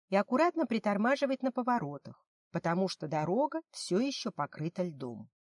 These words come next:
«Мне больше не нравятся эти песни», сообщает Чарли. Она привозит Чарли в школу-матерна, радостно замечая, как быстро его затягивает в толпу смеющихся и кричащих детей.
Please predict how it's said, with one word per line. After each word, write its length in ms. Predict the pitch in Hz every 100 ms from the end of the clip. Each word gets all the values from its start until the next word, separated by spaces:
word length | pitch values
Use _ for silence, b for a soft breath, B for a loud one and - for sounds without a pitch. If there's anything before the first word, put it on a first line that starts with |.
| _ _ -
«Мне 280 | 226 226
больше 500 | 180 190 359 453 -
не 180 | 220 269
нравятся 640 | 359 269 208 196 190 - 196
эти 460 | - 196 185 208 -
песни», 640 | 180 175 175 - 175 180 - _ _ _ _
сообщает 680 | - 180 175 - 190 180 180
Чарли. 640 | - 185 170 160 156 160 _ _ _ _ _ -
Она 280 | 208 320
привозит 520 | 370 208 185 190 185 -
Чарли 400 | - 175 151 151
в 40 |
школу-матерна, 1000 | - 170 160 156 156 151 226 311 320 349 _ _ -
радостно 540 | 214 262 240 254 247
замечая, 680 | 233 233 247 - 349 359 277
как 280 | - 190 175
быстро 560 | 160 214 330 349 - 254
его 340 | 214 226 262
затягивает 840 | 262 247 - 262 262 233 226 233
в 80 | -
толпу 420 | - 196 196 220
смеющихся 880 | 208 190 175 165 247 320 - 262 -
и 200 | 247 196
кричащих 680 | - 196 - 190 196 - 170
детей. 520 | 151 175 - 147 269